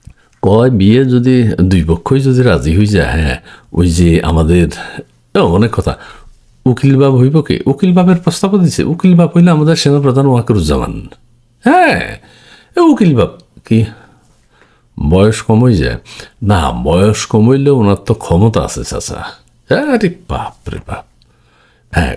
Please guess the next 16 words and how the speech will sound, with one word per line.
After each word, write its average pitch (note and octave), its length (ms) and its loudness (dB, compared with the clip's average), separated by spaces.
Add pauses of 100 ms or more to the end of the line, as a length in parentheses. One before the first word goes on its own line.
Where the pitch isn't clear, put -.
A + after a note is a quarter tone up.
ক্ষমতা A#2+ 360 -2
আছে E3 220 -4
যেহেতু, F3+ 340 -2
নিরাপত্তার C#3+ 580 -2
ব্যাপারটা B2+ 480 -2
আছে, C#3 240 -2
সেনাবাহিনী G#2 600 0
হইলে, A2+ 340 0 (520)
হ্যাঁ, D#2 140 -4
ভালো F#2 280 0
হয়, B1+ 180 -4
ভালো D3+ 180 -4
হবে। - 200 -4
উকিল D3 380 -2
বাবা C3 280 2
উনি B2+ 240 2